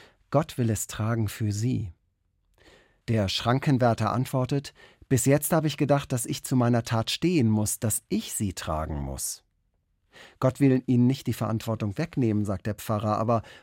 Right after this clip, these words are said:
unlösbare Schuld, die Sie zusammendrückt, die will Gott tragen.“ Herr Stettler wird nachdenklich. Es arbeitet in ihm. Schuld abgeben, Vergebung annehmen, noch ist er nicht dazu bereit.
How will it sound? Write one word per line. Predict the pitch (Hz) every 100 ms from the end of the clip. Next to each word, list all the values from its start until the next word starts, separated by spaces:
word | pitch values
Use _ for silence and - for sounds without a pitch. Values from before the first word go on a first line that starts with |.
| _
unlösbare | - 170 190 151 - 120 107
Schuld, | - - 165 233 - -
die | 123
Sie | 123 117
zusammendrückt, | - 113 165 165 113 107 107 - - _ -
die | 202 180
will | 170
Gott | 143 120
tragen.“ | - - - 64 - _ _ _ _ _ _ _ _ - _ _
Herr | 131
Stettler | 123 120 117 113
wird | 127
nachdenklich. | 104 78 - - - - - - _ _ _
Es | 113 -
arbeitet | 101 117 98 - -
in | 82
ihm. | 87 90 80 - _ _ _ -
Schuld | - 143 139
abgeben, | 120 117 - 120 113 120 120 - -
Vergebung | - 120 120 139 131 -
annehmen, | 120 139 127 117 110 107 - _ _ _ _ _
noch | 131 117 113
ist | - 120
er | 131
nicht | 120 -
dazu | 104 - 120
bereit. | 123 95 73 - -